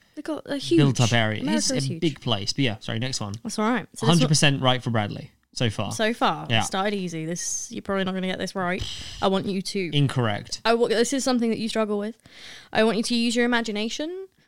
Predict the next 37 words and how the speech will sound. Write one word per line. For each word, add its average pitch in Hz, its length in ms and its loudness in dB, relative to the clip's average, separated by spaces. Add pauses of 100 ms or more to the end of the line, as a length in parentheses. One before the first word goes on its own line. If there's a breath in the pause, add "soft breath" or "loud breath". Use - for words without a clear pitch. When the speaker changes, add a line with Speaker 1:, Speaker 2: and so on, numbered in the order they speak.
(220)
Speaker 1:
I 208 140 0
want 202 180 -2
you 202 160 -4
to, 202 600 -2
like, - 480 -2
just, - 480 -2 (580)
you 254 140 -2
know, 226 400 2
if, 285 220 2
if 302 140 0
anything, 285 600 2
first 269 440 2
thing 254 200 4
that - 100 -4
pops - 320 -6
your 208 120 -4
head 180 280 -4 (160)
for - 60 -16
the 175 100 -2
answer - 300 -4
to - 120 -8
Speaker 2:
Pops 202 300 4
Speaker 1:
this. - 40 0
Speaker 2:
my 151 120 6
head, 120 280 2
okay. 110 280 0
Speaker 1:
Okay. 160 400 0
Speaker 2:
Pops - 380 0
my 135 300 4
head, 110 320 0
yeah. 113 180 -2 (200)
Speaker 1:
The 262 180 0
average 302 340 2
American 240 840 4
does 220 200 6
Speaker 2:
Mm-hmm. - 100 6
Speaker 1:
what 254 440 4